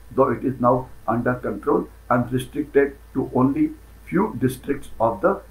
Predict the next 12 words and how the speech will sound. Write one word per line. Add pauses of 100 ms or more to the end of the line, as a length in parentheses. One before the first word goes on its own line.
(160)
Kashmir (200)
Valley. (360)
Now,
after
this (1000)
was (360)
the (300)
war (180)
which
they
started
off,